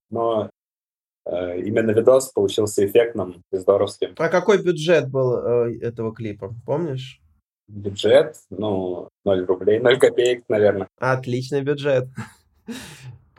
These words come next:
Speaker 2: А долго, долго ли ты его с-, снимал и монтировал?
Speaker 1: Нет, мы сняли его буквально, типа, за три-четыре часа на парковке возле нашей студии и смонтировали там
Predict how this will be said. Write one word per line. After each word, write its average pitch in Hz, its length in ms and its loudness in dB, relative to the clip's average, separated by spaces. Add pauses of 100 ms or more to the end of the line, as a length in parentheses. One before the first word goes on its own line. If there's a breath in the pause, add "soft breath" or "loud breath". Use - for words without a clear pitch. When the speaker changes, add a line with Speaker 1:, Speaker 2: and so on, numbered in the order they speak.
Speaker 2:
А 156 120 2
долго, 147 880 0
долго 190 320 2
ли 165 260 2
ты 151 120 -6
его 131 180 0
с-, - 300 -8
снимал 131 320 0
и 120 40 0
монтировал? 113 600 -6 (340)
Speaker 1:
Нет, 143 640 0
мы 107 240 2
сняли 113 400 2
его 101 240 6
буквально, 95 640 2
типа, 92 320 -2
за 87 280 2 (360)
три-четыре 101 520 0
часа 117 540 4 (240)
на 101 100 0
парковке 104 600 2
возле 95 560 2 (260)
нашей 90 300 -2
студии 95 640 2 (460)
и 85 480 -6
смонтировали 92 680 0
там - 220 -4